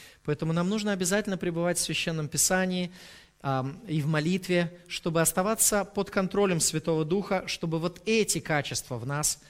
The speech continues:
проявлялись, в том числе и во взаимоотношениях в нашей семье.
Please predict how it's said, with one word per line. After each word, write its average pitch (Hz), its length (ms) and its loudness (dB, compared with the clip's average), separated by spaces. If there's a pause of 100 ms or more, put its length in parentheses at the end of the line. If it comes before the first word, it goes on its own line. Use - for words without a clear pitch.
(180)
проявлялись, 143 640 -2 (320)
в - 60 -20
том 185 160 -2
числе 165 300 -2
и - 20 0
во 147 120 -2
взаимоотношениях 131 800 -4
в - 40 -12
нашей 127 280 -6
семье. 113 460 -4